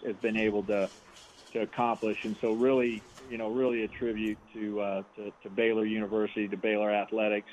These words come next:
And, um, you know, I'm excited because, you know, to be, to be in, in a, in a room with, you know, some, some, uh, some of my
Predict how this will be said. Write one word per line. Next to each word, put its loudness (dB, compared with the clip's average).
And, -2
um, 2
you -2
know, 4
I'm 2
excited 0
because, -4
you -10
know, 0
to 0
be, 4
to -8
be 4
in, -6
in -8
a, -4
in -8
a -2
room 0
with, 2
you -8
know, -2
some, -2
some, -2
uh, 2
some -2
of 0
my 0